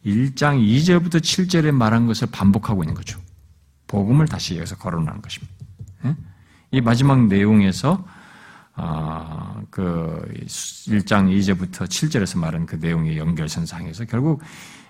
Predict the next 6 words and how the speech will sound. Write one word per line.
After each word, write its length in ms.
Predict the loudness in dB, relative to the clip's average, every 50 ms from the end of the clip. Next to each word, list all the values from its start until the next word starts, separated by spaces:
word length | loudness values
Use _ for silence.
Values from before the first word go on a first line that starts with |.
| _ _
아, 260 | -12 -12 -10 -12 -10
시-, 220 | -10 -12 -12 -14 -18 _
시작과 640 | -8 -6 -4 0 2 2 2 4 2 -2 -2 -2 -2
끝을 560 | -2 -2 -2 -2 -4 0 0 0 0 0 -4
그리스도의 560 | -2 -2 0 0 0 -2 -2 -2 -2 -2 -4
복음으로 500 | -6 -8 -6 -2 0 2 2 2 0 -4